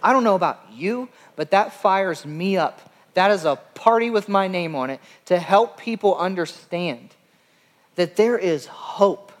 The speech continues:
beyond disagreement, beyond confirmation bias. There is hope beyond all that, that transcends anything we can understand.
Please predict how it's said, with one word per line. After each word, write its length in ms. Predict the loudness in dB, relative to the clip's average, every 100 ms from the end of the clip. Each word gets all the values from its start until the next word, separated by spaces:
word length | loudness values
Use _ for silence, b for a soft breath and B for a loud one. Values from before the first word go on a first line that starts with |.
| _ _ _ b b b b -4
beyond 720 | 0 2 4 4 2 -2 -12 b b b b b _ -2
disagreement, 1000 | -2 0 -4 -2 -2 2 2 0 -4 -18 b b b b b -4
beyond 640 | -4 2 2 2 0 -4
confirmation 1040 | 0 0 0 -2 -2 0 -2 -2 -4 -2
bias. 420 | 0 2 2 -2
There 280 | 0 2 2
is 120 | 0
hope 320 | 2 2 2 -4
beyond 360 | -2 0 2
all 120 | 2
that, 140 | 2 0
that 120 | -2
transcends 460 | -2 -4 -2 -4 -4 -2
anything 480 | 0 0 -2 -2
we 140 | -2 -4
can 180 | -4 -4
understand. 500 | -4 -8 -10 -12